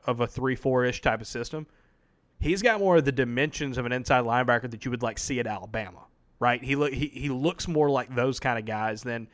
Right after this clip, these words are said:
where under the Kevin Steele system, when they played more four three or basically a, a ton of four two five, they had the smaller kind of linebackers that, you know, played above their weight, played, like, literally played above their weight,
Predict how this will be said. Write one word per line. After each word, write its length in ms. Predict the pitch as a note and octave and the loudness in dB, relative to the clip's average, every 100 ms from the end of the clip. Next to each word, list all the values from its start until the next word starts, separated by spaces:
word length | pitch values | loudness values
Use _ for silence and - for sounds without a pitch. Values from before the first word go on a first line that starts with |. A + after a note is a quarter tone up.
| _ _ _ _ | _ _ _ _
where 320 | D3 D3+ C#3+ | 4 6 6
under 220 | C#3+ C#3+ C#3 | 4 4 4
the 80 | |
Kevin 260 | - C3+ A#2+ | 4 0 0
Steele 320 | - C4+ A3+ | -4 2 2
system, 580 | - C#3 B2 C3 A#2+ A#2 | 2 -2 -4 -6 -6 -6
when 120 | B2+ A#2+ | -6 -4
they 120 | A2+ | -2
played 260 | - G3+ | 2 2
more 140 | F3+ C#3+ | 4 2
four 240 | D3 C3+ | 2 2
three 280 | A#2+ B2 A#2+ | 0 -2 -2
or 160 | A#2 A2 _ B2 C3+ C3 | -2 -4 _ -18 -16 -4
basically 360 | C3 B2+ - A#2 | 0 0 0 -2
a, 60 | A2+ | -2
a 140 | A#2 | -4
ton 200 | - B2+ | -4 -2
of 60 | - | -4
four 140 | C3 | -6
two 160 | B2 A2+ | -6 -2
five, 440 | C#3 D3+ A#2+ - _ _ _ _ _ | 2 4 2 -6 _ _ _ _ _
they 120 | B2 C3+ | -2 0
had 100 | C3+ | -2
the 100 | A2+ | -4
smaller 520 | - D#3 D#3+ D3+ C3 | 0 4 6 6 2
kind 240 | C#3+ B2+ | 0 0
of 60 | A#2 | 2
linebackers 720 | A#2+ A#2 A2+ A2 A#2+ A2 A2 | 2 0 -2 -4 -8 -10 -4
that, 320 | A#2 A2 - _ _ _ | -2 -2 -6 _ _ _
you 80 | C4 | 2
know, 100 | F3 | 4
played 280 | D#3+ D#3+ D3+ | 6 6 6
above 260 | C#3+ C3+ C#3 | 4 0 2
their 100 | C#3+ | 2
weight, 300 | E3 C3+ - | 2 0 -2
played, 280 | B2 C3 A#2 B2 | -2 -2 -4 -12
like, 160 | A2 A#2 | -10 -2
literally 300 | D#3+ C3 A2 | 0 0 0
played 220 | C#3+ C3 | 0 2
above 180 | C3+ B2+ | 0 0
their 140 | B2 | 0
weight, 300 | A#2+ A#2+ | 0 -2